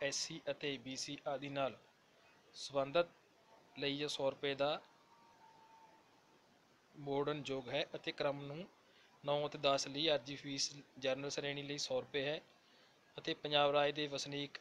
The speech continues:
ਐਸ ਸੀ, ਐਸ ਟੀ ਅਤੇ ਬੀ ਸੀ ਨਾਲ ਸੰਬੰਧਿਤ ਪ੍ਰਾਰਥੀ ਲਈ ਪੰਜਾਹ ਰੁਪਏ ਦਾ ਮੋੜਨਯੋਗ ਹੈ, ਯਾਨੀ ਕਿ ਤੁਹਾਡੇ ਵਾਪਸ ਹੋਣਗੇ। ਇਹ ਪੋਸਟਾਂ ਨੇ ਜੀ। ਇਸ ਤੋਂ ਬਾਅਦ ਇਹਨਾਂ ਨੇ ਉਮੀਦਵਾਰ ਦੀ ਉਮਰ ਦੱਸੀ ਹੈ, ਅਠਾਰਾਂ ਤੋਂ ਘੱਟ ਨਹੀਂ ਹੋਣੀ ਚਾਹੀਦੀ ਅਤੇ ਸੈਂਤੀ ਸਾਲ ਤੋਂ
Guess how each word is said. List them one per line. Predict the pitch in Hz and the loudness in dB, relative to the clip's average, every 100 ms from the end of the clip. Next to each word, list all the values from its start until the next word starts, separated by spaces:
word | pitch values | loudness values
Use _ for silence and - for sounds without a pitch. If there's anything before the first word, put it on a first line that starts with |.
| - | 0
ਐਸ | 139 | 0
ਸੀ, | - 156 151 - | 0 -4 -6 -2
ਐਸ | 127 - | -2 -2
ਟੀ | - 147 151 - | -6 -6 -6 -10
ਅਤੇ | - 151 | -6 -4
ਬੀ | 131 127 | -2 -2
ਸੀ | - | -2
ਨਾਲ | 143 139 | 0 -2
ਸੰਬੰਧਿਤ | - 139 135 151 165 - - - - - - | -2 -2 -2 0 -2 -6 -20 -20 -20 -8 0
ਪ੍ਰਾਰਥੀ | 139 - | 0 0
ਲਈ | 147 147 | -6 -6
ਪੰਜਾਹ | 143 143 | -4 -2
ਰੁਪਏ | 151 - 151 | 0 2 4
ਦਾ | 139 135 165 - - - - 135 | 4 0 -2 -8 -20 -20 -18 -4
ਮੋੜਨਯੋਗ | 139 135 131 131 120 | -2 -2 -4 -4 -2
ਹੈ, | |
ਯਾਨੀ | 135 135 139 | 0 0 -2
ਕਿ | |
ਤੁਹਾਡੇ | 147 147 | -8 -2
ਵਾਪਸ | 139 127 - | 0 0 -2
ਹੋਣਗੇ। | 139 151 151 - - _ _ _ _ _ - - - - - - - - - - | -6 -2 -4 -4 -18 _ _ _ _ _ -20 -20 -20 -20 -20 -20 -20 -16 -16 -12
ਇਹ | 147 | -12
ਪੋਸਟਾਂ | - 143 - 143 | -4 -4 0 0
ਨੇ | 143 | 0
ਜੀ। | 143 175 - - | -2 -6 -8 -14
ਇਸ | - | -12
ਤੋਂ | - 156 | -6 2
ਬਾਅਦ | 147 151 | 2 2
ਇਹਨਾਂ | 156 165 | 0 0
ਨੇ | 160 - | -2 -4
ਉਮੀਦਵਾਰ | 156 143 143 147 | -6 -6 0 2
ਦੀ | 139 151 | 2 -4
ਉਮਰ | 135 135 | -6 -4
ਦੱਸੀ | 143 131 160 | -2 -2 0
ਹੈ, | 160 | 0
ਅਠਾਰਾਂ | - 139 135 | 2 2 2
ਤੋਂ | 131 143 147 139 - - - - - _ - | 0 -4 -6 -8 -16 -20 -20 -20 -20 _ -2
ਘੱਟ | 165 147 | -2 -2
ਨਹੀਂ | 143 | -6
ਹੋਣੀ | 143 | -4
ਚਾਹੀਦੀ | 139 143 147 151 | -2 -2 -2 -4
ਅਤੇ | 143 151 160 | -2 0 0
ਸੈਂਤੀ | 151 139 151 | 0 -4 -4
ਸਾਲ | 135 139 131 | 0 0 0
ਤੋਂ | 147 | -4